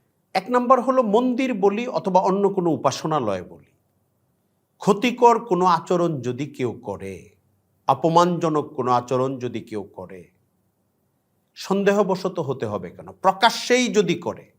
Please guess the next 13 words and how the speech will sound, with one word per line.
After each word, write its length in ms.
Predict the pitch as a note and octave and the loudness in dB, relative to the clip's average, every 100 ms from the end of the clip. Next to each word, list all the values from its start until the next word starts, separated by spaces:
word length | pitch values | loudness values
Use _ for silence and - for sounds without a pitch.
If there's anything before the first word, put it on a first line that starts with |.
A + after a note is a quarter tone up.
| _ _ _ _ _ _ _ | _ _ _ _ _ _ _
পাঁচ 320 | E3+ F#3 - D#3+ | 6 6 6 0
গ্রামের 420 | D#3 E3 D#3+ C#3+ | 4 4 4 2
মানুষকে 560 | B2 B2 B2+ - C#3 | 2 2 -2 -4 -6
ডেকে 560 | G#2 E2+ C3+ C3+ D3 C#3 | -6 0 0 0 2 2
এনে 200 | C3 A#2+ | 2 -4
সবার 320 | A#2+ C3 C#3 | -6 -2 -2
সামনে 400 | - - C3+ B2+ | -2 -8 -6 -6
তাকে 240 | A#2+ A#2+ A#2 | -6 -6 -8
মেরে 460 | A2 A#2+ C#3+ C#3+ | -4 0 2 2
পিটিয়ে 640 | - - D3 D3+ E3 C#3 | 0 -6 -8 -4 0 0
মেরে 320 | A2 A2 F#3 G#3 | 0 4 6 6
ফেলতে 280 | F#3 F3 | 4 2
হবে? 380 | G#3 G#3+ F3+ - | 0 0 -6 -12